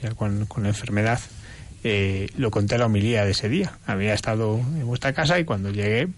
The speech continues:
pues, pues es lo que me, pues, no, pues no, no me acuerdo cuál era el evangelio, pero a mí lo que me salió es hablar de la sonrisa de Pelayo, me había impresionado muchísimo.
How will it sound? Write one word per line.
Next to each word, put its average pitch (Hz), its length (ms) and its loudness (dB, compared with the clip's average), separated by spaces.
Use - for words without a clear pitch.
pues, 117 280 -6
pues - 220 -2
es 104 80 0
lo 131 80 4
que 147 80 4
me, 113 300 2
pues, 101 220 -4
no, 170 120 -2
pues - 320 -4
no, 107 260 -4
no 127 120 2
me 156 60 4
acuerdo 143 260 4
cuál 139 160 2
era 131 80 4
el 135 60 2
evangelio, 147 360 0
pero 110 120 -2
a 107 40 -4
mí 139 60 -2
lo 175 80 2
que 156 80 2
me 147 60 0
salió 160 200 2
es 180 60 0
hablar 165 180 2
de 170 60 4
la 151 80 2
sonrisa 139 320 0
de 131 80 2
Pelayo, 160 340 2
me 127 60 0
había 147 120 0
impresionado 139 420 2
muchísimo. 120 520 0